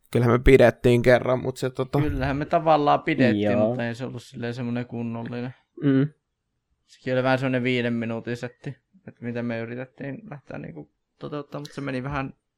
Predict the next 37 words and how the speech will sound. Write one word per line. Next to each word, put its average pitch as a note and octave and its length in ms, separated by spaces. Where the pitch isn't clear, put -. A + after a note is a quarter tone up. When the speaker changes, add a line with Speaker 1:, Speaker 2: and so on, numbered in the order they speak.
Speaker 2:
vähän C3+ 200
hänen. C#3 140
Speaker 1:
Kyllä B2+ 200
se B2+ 100
me-, C3 140
Speaker 3:
Ää. G#2+ 100
Speaker 1:
niin, C3+ 180
mut C3+ 120
siis C#3 260
siinä B2+ 220
oli C3+ 80
se C#3 140
ongelma, C3+ 360
että B2+ 100
me, B2+ 160
se C3+ 120
olisi C3 120
kivempi C#3+ 340
tehdä C3+ 200
sellainen, B2 360
että A#2+ 120
meillä B2 140
olisi A#2+ 160
oikea A#2+ 400
videokamera. A#2+ 760
Speaker 3:
Mm. B2 260
Speaker 1:
Ja A#2 160
sitten B2 320
meillä A#2+ 160
Speaker 2:
Mm. - 20
Speaker 1:
olisi B2+ 120
siihen B2 140
semmonen B2 220
mikki, D3 380
mitä A2+ 240
voi A2+ 140
käyttää A2 460